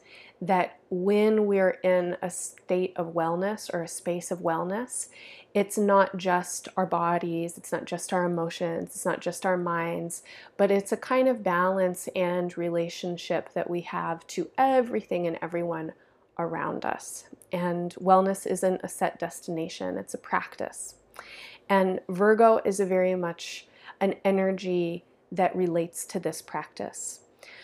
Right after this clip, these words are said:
So as I mentioned in the introduction, everybody has a Virgo in their chart. It doesn't matter if you were born in the season of Virgo, you can identify for sure with Virgo energy, and all you need to do is look at your chart, um, your birth chart,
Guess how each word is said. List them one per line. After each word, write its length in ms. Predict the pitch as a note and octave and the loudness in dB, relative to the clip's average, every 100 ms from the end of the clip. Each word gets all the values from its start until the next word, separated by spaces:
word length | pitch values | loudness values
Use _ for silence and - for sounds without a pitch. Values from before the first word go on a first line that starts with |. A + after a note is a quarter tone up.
| - | -8
So 140 | - | 2
as 140 | F3 F3+ | 2 4
I 80 | F#3 | 4
mentioned 600 | G3+ G#3+ G#3 G3+ F3+ - | 4 4 2 0 0 0
in 120 | F3+ | -2
the 80 | F3+ | -2
introduction, 640 | F3 - F3+ F3 - E3 - | -2 -2 -2 -2 -2 -4 0
everybody 580 | G3 G3 G#3 G3 F#3 F3 | 0 4 4 6 4 4
has 240 | F3 F3 | -2 -4
a 40 | E3+ | -2
Virgo 380 | E3+ E3+ E3+ E3 | -2 0 2 0
in 160 | E3+ | 0
their 140 | E3 E3 | -2 -4
chart. 340 | - D#3+ - | -2 0 0
It 140 | F3+ - | 0 0
doesn't 280 | F3+ - | 0 0
matter 440 | F#3 F3 F3 F3 F3 | 0 0 2 0 2
if 240 | F3 E3 F3 | -2 -2 -4
you 440 | E3+ F3 E3+ E3 E3 | 0 2 2 0 2
were 140 | F3 | 2
born 420 | E3 F#3+ F#3 F#3+ | 2 2 2 4
in 140 | F3 E3 | 2 0
the 60 | |
season 460 | E3 - A3 A3+ A3+ | -4 -2 -2 2 2
of 160 | F3 D#3+ | 2 0
Virgo, 580 | E3 E3+ D#3+ D#3 D#3+ - - - | 0 0 -2 -2 -6 -10 -20 -10
you 140 | G3 G3 | -2 0
can 220 | G3+ F3+ - F3+ | 2 0 -2 -2
identify 720 | F3+ G3+ A#3+ - F3+ D#3+ - | 4 6 6 4 0 0 0
for 200 | - F#3 | -4 -4
sure 500 | - C#4 E3 - - | 2 4 4 0 -4
with 180 | F3+ F3 | -4 -2
Virgo 340 | E3+ E3 E3+ | 0 0 2
energy, 440 | - F#3+ F#3 E3+ D#3+ | 4 4 2 0 -2
and 100 | - | 2
all 160 | F3 | 2
you 100 | F3+ | 2
need 180 | F3 E3 | 0 -2
to 100 | F3+ | -6
do 260 | F3 G#3 F#3 | 0 4 4
is 180 | E3+ | 2
look 260 | F3 F#3 F#3 - | 2 2 2 0
at 220 | G3+ - | 0 0
your 160 | F3 D#3+ | -4 -6
chart, 520 | - D#3 F3+ D4+ - _ - | -2 0 2 0 -4 _ -4
um, 320 | E3 E3 E3+ | -4 -4 -4
your 160 | E3+ | -4
birth 260 | E3 F#3 F#3 | 2 0 0
chart, 380 | - E3 F3 | -2 0 0